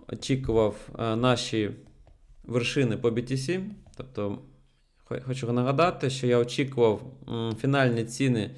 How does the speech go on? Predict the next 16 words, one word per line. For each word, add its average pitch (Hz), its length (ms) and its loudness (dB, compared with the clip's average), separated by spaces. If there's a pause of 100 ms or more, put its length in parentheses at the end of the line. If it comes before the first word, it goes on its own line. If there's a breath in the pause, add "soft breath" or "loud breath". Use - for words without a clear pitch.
(200 loud breath)
консервативні 123 760 2
по 120 140 0
B 113 80 -4
T 123 160 -2
C 151 240 -2
в 143 60 -2
районі 131 340 2
цієї 131 340 0
червоної 120 500 -2
зони. 95 320 -2 (480 soft breath)
Ми 143 80 -2
туди 123 240 0
кальнули, 160 520 0
пішли 120 400 -2
вниз. 165 360 -2 (800 soft breath)
Е, 113 340 0